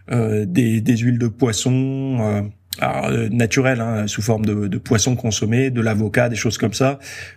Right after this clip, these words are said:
plutôt que de la, de, de la graisse de bacon, du beurre, euh, de la graisse des côtes de porc, et cetera, quoi. Bref, ça n'est que mon point de vue, encore une fois.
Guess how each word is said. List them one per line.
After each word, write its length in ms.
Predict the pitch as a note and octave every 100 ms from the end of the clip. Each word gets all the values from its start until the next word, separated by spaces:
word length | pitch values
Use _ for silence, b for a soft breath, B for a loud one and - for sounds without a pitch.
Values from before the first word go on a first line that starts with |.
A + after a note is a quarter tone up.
| -
plutôt 380 | B2+ B2 C#3 C3
que 120 | A#2
de 120 | A2+
la, 80 | A2
de, 380 | B2 A2+ A#2+ A2+
de 160 | A#2+
la 100 | A#2
graisse 260 | A2+ A#2+ A2
de 80 | A#2+
bacon, 520 | A#2+ G#2+ C3+ C3+ B2
du 160 | A2+
beurre, 640 | A2 B2+ B2+ C3+ C3 B2+ A#2
euh, 100 | A2+ B B B -
de 100 | A#2+
la 120 | A#2
graisse 240 | A#2+ B2
des 120 | A#2 A2+
côtes 220 | A#2+ A2+
de 120 | A#2
porc, 300 | - B2+ A#2+
et 60 | G#2+
cetera, 420 | - A#2+ A#2 B2
quoi. 180 | - - _ _ _ _ - - _ _
Bref, 500 | B2 B2+ A2+ - - _ _
ça 240 | - C#3
n'est 120 | B2+ B2
que 100 | C3
mon 180 | A#2+
point 180 | A2 A#2
de 60 | A2+
vue, 160 | C3
encore 260 | A#2+ G#2 A2+
une 120 | G#2+
fois. 420 | - B2+ B2+ C3